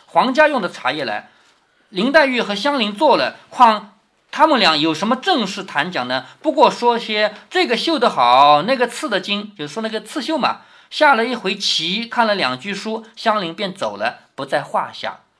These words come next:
这事儿到这儿就结束了。那香菱这个人呢，后面还会有一个隆重的出场啊。香菱，你别忘了她的出身是比较高贵的，是甄士隐的女儿嘛，甄士隐也是一个官宦人家，是不是啊？所以呢，后来啊，她还是比较上进，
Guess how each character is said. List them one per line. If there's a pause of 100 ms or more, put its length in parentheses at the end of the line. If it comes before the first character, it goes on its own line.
(220)
这
事
儿
到
这
儿
就
结
束
了。 (720)
那
香
菱
这
个
人
呢，
后
面
还
会
有
一
个
隆
重
的
出
场
啊。 (300)
香
菱， (160)
你
别
忘
了
她
的
出
身
是
比
较
高
贵
的，
是
甄
士
隐
的
女
儿
嘛，
甄
士
隐
也
是
一
个
官
宦
人
家，
是
不
是
啊？ (320)
所
以
呢， (180)
后
来
啊，
她
还
是
比
较
上
进，